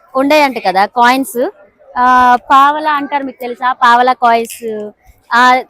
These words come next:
అదేంటి ఐదు పైసలు, అలాంటి మీకు తెలుసా? తెలీదు కదా? చూడాలనుకుంటే చార్మినార్ నగర్ వచ్చేయండి. ఈ కాయిన్స్ చూడండి ఎంత బాగున్నాయి, ఇరవై పైసలు, పావలా, అర్ధ రూపాయి. So చాలా బాగున్నాయి.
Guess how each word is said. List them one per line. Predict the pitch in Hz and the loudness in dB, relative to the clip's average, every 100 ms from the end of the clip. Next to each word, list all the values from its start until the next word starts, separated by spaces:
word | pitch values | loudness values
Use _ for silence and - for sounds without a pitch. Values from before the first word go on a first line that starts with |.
| - | -6
అదేంటి | 254 285 302 254 | -2 -2 0 2
ఐదు | 269 320 | 0 -2
పైసలు, | 311 285 277 254 240 233 226 214 _ _ 262 | -8 -10 -8 -8 -6 -8 -10 -14 _ _ -6
అలాంటి | 320 370 | -6 -6
మీకు | 339 277 | -6 -6
తెలుసా? | 277 262 220 262 _ _ | -6 -4 -4 -4 _ _
తెలీదు | 269 285 285 | -6 -4 -4
కదా? | 240 269 311 302 | -2 -4 -6 -6
చూడాలనుకుంటే | 320 330 311 294 294 349 415 - | -4 -2 -4 -8 -4 -4 -4 -6
చార్మినార్ | 254 277 277 254 | -6 -4 -8 -8
నగర్ | 233 | -10
వచ్చేయండి. | 220 240 208 190 185 659 - _ 302 | -12 -10 -10 -10 -12 -14 -20 _ -10
ఈ | |
కాయిన్స్ | - 285 311 349 | 0 4 4 2
చూడండి | 302 269 | 0 2
ఎంత | 240 262 285 | 0 0 2
బాగున్నాయి, | 269 269 247 | 4 4 4
ఇరవై | 247 277 | 2 2
పైసలు, | 285 277 262 240 233 226 - _ _ - - | 0 -2 0 0 2 0 -4 _ _ -8 2
పావలా, | 254 254 262 254 | 4 4 4 4
అర్ధ | 247 226 202 | 4 2 -2
రూపాయి. | 254 262 - 233 226 226 _ _ _ _ - 359 | -4 -4 0 2 2 0 _ _ _ _ -4 2
So | 320 302 277 | 4 4 2
చాలా | 247 269 262 | 2 2 4
బాగున్నాయి. | 269 262 247 233 214 214 | 2 0 -2 -4 -10 -12